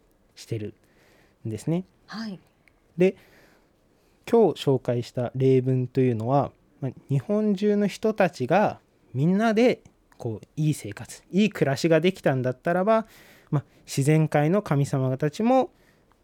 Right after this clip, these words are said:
Speaker 1: いい噂が立つっていうのは、多分日本国外のことを言ってるんですね。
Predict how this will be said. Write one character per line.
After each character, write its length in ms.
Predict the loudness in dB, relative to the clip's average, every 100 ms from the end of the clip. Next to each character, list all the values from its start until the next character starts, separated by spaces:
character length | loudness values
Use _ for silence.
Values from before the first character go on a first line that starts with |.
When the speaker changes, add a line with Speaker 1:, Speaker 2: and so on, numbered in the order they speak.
| _ 0
Speaker 1:
い 180 | 2
い 60 | 2
噂 380 | 0 0 0 -2
が 120 | -2 -4
立 240 | -10 -12
つ 20 |
っ 20 | -20 _ _ _ _ _ _ _ _
て 100 | -2
い 40 | 2
う 40 |
の 120 | 4
は、 200 | 4 2 -2 _ _ _
多 80 | -2
分 120 | 0
日 80 | 2
本 200 | 2 2
国 320 | 0 -2 0
外 160 | 2 0
の 80 | -8
こ 120 | -12
と 100 | -14
を 40 |
言 60 | -14
っ 40 |
て 140 | -12 -12
る 60 |
ん 20 |
で 60 | -10
す 60 |
ね。 100 | -12